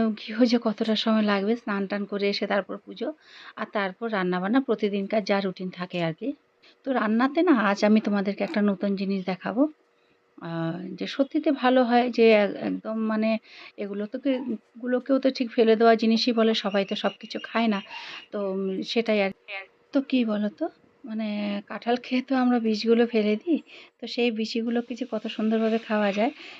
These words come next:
সেটাই তোমাদেরকে দেখাচ্ছি। এই দেখো পুজো টুজো সেরে আমি রান্নাঘরে চলেও এসেছি। এই কাঁঠালের বীজগুলোকে ভেজেও করা যায়।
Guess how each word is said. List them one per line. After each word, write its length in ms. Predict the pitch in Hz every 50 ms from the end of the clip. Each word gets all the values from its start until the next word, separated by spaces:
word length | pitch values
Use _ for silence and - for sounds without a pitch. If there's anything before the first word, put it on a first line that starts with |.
| -
সেটাই 300 | - - 226 220 226 214
তোমাদেরকে 480 | 214 - 214 208 202 196 202 196 - 202
দেখাচ্ছি। 460 | 196 202 190 - - 190 185 - - 285 302 - _ - - - _ -
এই 100 | 233 233
দেখো 200 | 214 202 202 202
পুজো 260 | 190 - 202 196 - 196
টুজো 240 | - 208 190 -
সেরে 240 | 202 - 202 196 196
আমি 120 | 196 196 196
রান্নাঘরে 420 | 196 190 185 190 196 196 208 208
চলেও 280 | 202 - 196 196 202 202
এসেছি। 340 | 196 185 - 202 - - 277 294 - - - - - - - -
এই 80 | 240
কাঁঠালের 420 | 233 - 220 208 - - 247 247 247
বীজগুলোকে 480 | 247 233 233 254 247 240 240 240 254
ভেজেও 420 | 233 220 - 226 220 208 233 226 233
করা 240 | 233 214 214 208 202 202
যায়। 160 | 220 285